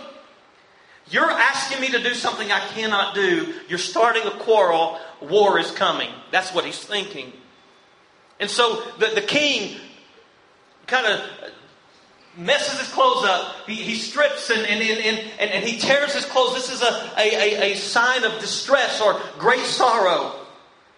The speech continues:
And so just when Naaman thinks that his visit is going to be fruitless and all hope is down the drain, I mean, that's not a good sign when you ask the king for something, he just starts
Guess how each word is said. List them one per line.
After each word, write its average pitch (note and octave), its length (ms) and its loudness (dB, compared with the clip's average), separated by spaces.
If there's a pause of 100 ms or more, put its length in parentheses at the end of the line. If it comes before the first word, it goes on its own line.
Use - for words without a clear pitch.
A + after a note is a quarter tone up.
(400)
And G#3+ 120 0
so A3 480 0
just D4+ 420 2
when C4 240 2
Naaman A#3+ 340 2
thinks A3 420 -2
that G#3+ 160 2
his F#3+ 240 -2
visit G#3 400 2
is E3+ 160 -4
going G#3+ 260 0
to F3 60 -4
be F3+ 120 -2
fruitless - 880 -4 (440)
and G3 220 -2
all C#4 280 4
hope A#3 360 2
is - 160 -2
down A3 260 2
the F3+ 80 -4
drain, F3+ 580 0 (680)
I - 40 -12
mean, G3 100 0
that's B3 160 0
not B3+ 140 2
a A3+ 40 0
good A3+ 140 0
sign A#3 320 0
when G3 80 -4
you G3 100 -2
ask G#3+ 280 2
the F#3+ 40 -6
king A3 260 -6
for F3+ 100 -10
something, F3+ 260 -2
he F3+ 60 -6
just G3+ 140 -6
starts - 280 -2